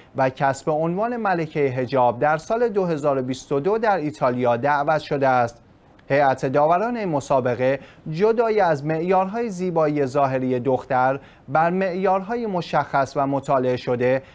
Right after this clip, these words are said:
از جمله معیار تعهد، تکیه خواهند کرد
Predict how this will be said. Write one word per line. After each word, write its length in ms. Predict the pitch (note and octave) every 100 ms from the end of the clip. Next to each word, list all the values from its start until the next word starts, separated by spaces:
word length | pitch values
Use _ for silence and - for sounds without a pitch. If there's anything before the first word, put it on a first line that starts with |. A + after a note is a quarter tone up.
| -
از 260 | - A3 G3+
جمله 340 | G3+ E3+ D3
معیار 540 | C#3+ E3+ F3 G#3+ A#3+ A3+
تعهد، 680 | - D3+ C3+ A2 A#2+ A#2+ - -
تکیه 360 | D#3 D#3 E3+
خواهند 440 | D#3+ D3 C3 C3 B2+
کرد 360 | C3+ B2 A#2